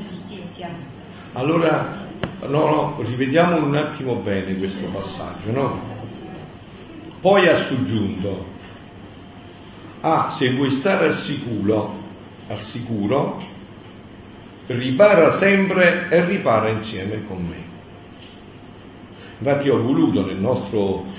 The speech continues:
Speaker 2: statuto che abbiamo fatto come carisma della Divina Volontà proprio questo, riparare, riparare, riparare. È un momento storico di fondamentale importanza questo,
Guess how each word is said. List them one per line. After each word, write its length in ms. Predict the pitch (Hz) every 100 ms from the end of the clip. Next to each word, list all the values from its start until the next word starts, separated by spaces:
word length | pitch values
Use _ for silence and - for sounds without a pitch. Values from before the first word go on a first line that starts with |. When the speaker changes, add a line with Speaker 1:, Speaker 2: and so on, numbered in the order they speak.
| -
Speaker 2:
statuto 640 | - - - 123 151 117 98
che 80 | 104
abbiamo 240 | 98 104
fatto 320 | 101 - 110
come 220 | 101 101 95
carisma 400 | 98 120 110 98
della 220 | 95 98
Divina 280 | 104 117 104
Volontà 300 | 123 147 139
proprio 300 | 151 131 101
questo, 240 | 98 - 95 98
riparare, 840 | 139 - 247 139 139 139 143 143 120
riparare, 920 | 151 - 110 98 95 107 104 98 98
riparare. 760 | 107 113 107 92 85 85 92 -
È 60 |
un 80 | 107
momento 400 | 110 151 139 -
storico 800 | - - 131 104 92 92 90 - - - -
di 120 | 120
fondamentale 760 | - 135 - 135 135 - 165 160
importanza 720 | 139 127 - 104 90 87 87
questo, 440 | 85 85 82 -